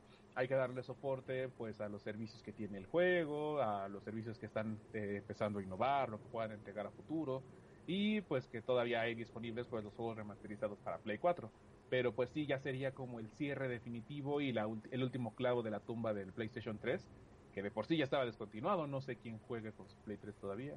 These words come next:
Yo no juego con el mío, pero, pues, sí, tampoco he comprado a-, la última vez que compré algo fue cuando, eh, an-, unos días antes de que incrementaran el iva oficialmente en, en la tienda digital.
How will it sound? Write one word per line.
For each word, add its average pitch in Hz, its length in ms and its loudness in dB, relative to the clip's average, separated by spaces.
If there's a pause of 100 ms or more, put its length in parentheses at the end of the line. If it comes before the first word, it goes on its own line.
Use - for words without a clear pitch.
(100)
Yo 220 160 8
no 233 120 2
juego 143 280 0
con 120 160 0
el 127 100 2
mío, 156 260 0 (140)
pero, 107 380 2
pues, 98 160 -10 (120)
sí, 123 140 -6
tampoco 113 320 -4
he 120 40 -6
comprado 107 440 -2
a-, 101 80 -8 (840)
la 147 80 4
última 185 180 4
vez 170 140 4
que 175 80 -8
compré 135 420 -2 (320)
algo 135 380 -2 (320)
fue 143 140 0
cuando, 143 340 0
eh, 117 180 2
an-, 120 220 0
unos 143 400 -4
días 139 280 0
antes 139 220 -2
de 120 100 -2
que 117 100 -8
incrementaran 113 640 2
el 110 140 0
iva 117 220 2
oficialmente 107 800 -2
en, 101 200 -8
en 101 200 -4
la 107 80 -6
tienda 113 260 0
digital. 120 400 0